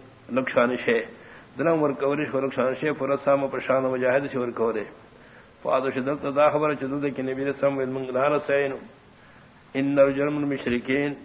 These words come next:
لحق بالنبي صلی الله علیه وسلم یقاتل معه. یو سړی د مشرکینو نه، یو د شي د نبی صلی الله علیه وسلم څخه په دې غرض چې د هغه سره ملګرتیا وکړي په جنگ کې، په جهاد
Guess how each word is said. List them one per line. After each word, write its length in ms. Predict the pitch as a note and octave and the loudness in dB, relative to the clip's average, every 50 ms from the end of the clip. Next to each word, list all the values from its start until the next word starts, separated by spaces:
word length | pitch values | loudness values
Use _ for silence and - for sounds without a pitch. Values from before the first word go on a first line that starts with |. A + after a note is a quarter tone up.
| - | -4
لحق 400 | B2+ B2 B2 B2 C3 B2+ - D#3 | 0 2 2 4 2 2 2 2
بالنبي 520 | C#3+ C3+ D3 C#3+ C#3+ C3+ C3+ B2+ C3 C#3 C#3 | 0 2 0 -2 -2 -2 -2 -2 -2 -4 -6
صلی 100 | - - | -4 -2
الله 200 | C3 C3+ B2+ - | -2 -2 0 0
علیه 80 | - | 2
وسلم 220 | B2+ C#3 C#3+ C#3+ C#3 | 4 4 4 2 2
یقاتل 580 | C3 B2+ - - C3+ C#3 C#3 C#3 C#3+ C#3 C3+ | -2 -2 0 4 4 4 4 4 2 0 0
معه. 480 | C3+ C3+ C3+ C3 C3 B2+ B2+ B2+ C3 A#2+ - - - - - - - - - - - - - - - - - - - - - - - - - - - - - - | 0 2 2 4 4 4 2 0 -2 -2 -6 -12 -18 -20 -20 -20 -20 -20 -20 -20 -20 -20 -20 -20 -20 -20 -20 -20 -20 -20 -20 -20 -20 -20 -20 -20 -20 -20 -12 -6
یو 120 | A#2+ A#2 A2+ | -6 -4 -2
سړی 220 | - B2+ C#3 D3 D3+ | 0 0 2 2 2
د 20 | |
مشرکینو 640 | D3 C#3+ C#3+ - C3+ B2 B2 A#2+ B2 C3+ C#3 D3 C#3 | 2 2 0 0 0 -2 -2 0 0 0 0 2 2
نه، 240 | B2+ B2+ C#3 C#3 C3+ - - - - - - - - | 4 4 4 4 2 0 -6 -16 -18 -20 -20 -12 -6
یو 180 | - B2 C3+ D3 | -2 0 2 2
د 120 | D3+ D#3 | 2 0
شي 120 | D3 D3 C3+ | 0 0 -2
د 40 | |
نبی 240 | C3 C3 C3 B2+ C3+ | -2 -2 -2 -2 -2
صلی 0 | |
الله 140 | C#3 C#3+ C#3+ | -2 -2 -2
علیه 100 | C#3 C#3 | -2 -2
وسلم 180 | - C#3+ D3 C3+ | -2 -2 -2 -2
څخه 160 | A#2+ C#3 C3 | -2 -2 0
په 80 | C3 B2+ | 0 0
دې 100 | C3 C3 B2 | 2 2 2
غرض 220 | B2 B2 C#3 C#3+ C#3 C#3+ | 2 2 2 0 0 0
چې 60 | - | -2
د 100 | C3+ C3 | 2 4
هغه 200 | C3+ C3 C#3 C#3+ | 4 4 4 2
سره 300 | - - C#3+ C#3+ C#3+ C#3+ | 0 2 4 4 6 6
ملګرتیا 460 | C3+ B2+ B2+ A#2+ C3 B2+ A#2+ C#3 C#3+ C#3+ | 4 4 2 0 -2 -4 -2 0 0 0
وکړي 180 | C#3 B2 C3 | 0 0 -2
په 120 | C3 C3 A#2+ | -2 -2 -2
جنگ 260 | A#2 C3 C#3 C#3+ C#3 B2 | 0 0 0 0 -2 -4
کې، 60 | C3+ | -4
په 120 | B2 B2+ | -4 -4
جهاد 360 | B2+ B2+ B2+ - B2+ B2+ B2+ | -2 0 2 4 6 4 4